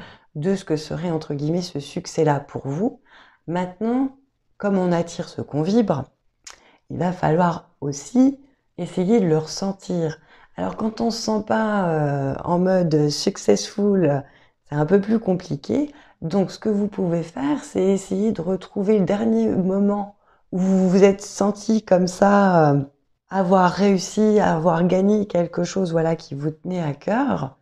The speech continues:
Et après, paf, vous gardez cette émotion et vous balancez votre image mentale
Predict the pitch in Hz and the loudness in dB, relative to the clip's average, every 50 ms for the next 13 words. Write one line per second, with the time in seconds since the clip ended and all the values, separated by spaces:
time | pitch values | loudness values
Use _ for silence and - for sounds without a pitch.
0 | _ _ - - - - _ - 156 151 143 143 - - - 240 262 262 - - | _ _ -20 -20 -20 -14 _ -2 0 0 0 -2 -2 -2 0 0 0 -2 -4 -8
1 | - - - - - - - - _ _ _ _ _ _ _ _ _ _ _ _ | -8 -8 -8 -8 -12 -14 -18 -20 _ _ _ _ _ _ _ _ _ _ _ _
2 | 190 233 247 208 226 214 208 208 214 208 - 196 196 - 180 180 165 156 156 156 | 0 2 4 4 4 4 4 2 2 2 0 0 0 0 0 0 2 0 0 -2
3 | - - 269 294 302 311 - - 233 233 220 202 202 175 180 175 165 151 147 151 | -2 0 2 2 2 2 2 2 2 2 2 0 2 2 2 2 2 2 0 -2
4 | - - 262 254 233 190 170 - - 165 165 185 202 175 165 151 151 - - 247 | -2 -2 0 0 0 0 -2 -4 -6 -6 -4 -4 -4 -4 -4 -6 -6 -6 -6 -6
5 | 277 294 | -6 -6